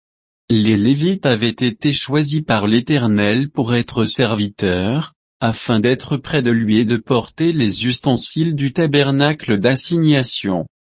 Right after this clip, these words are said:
Il les aimait et prenait soin d'eux, mais nous lisons, en Malachie chapitre trois verset trois,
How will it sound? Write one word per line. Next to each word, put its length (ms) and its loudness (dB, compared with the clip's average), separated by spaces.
Il 240 4
les 260 2
aimait 300 2
et 60 -2
prenait 420 0
soin 400 0
d'eux, 340 0
mais 300 2
nous 180 2
lisons, 640 -2
en 140 4
Malachie 640 0
chapitre 720 -2
trois 420 0
verset 560 -2
trois, 540 -2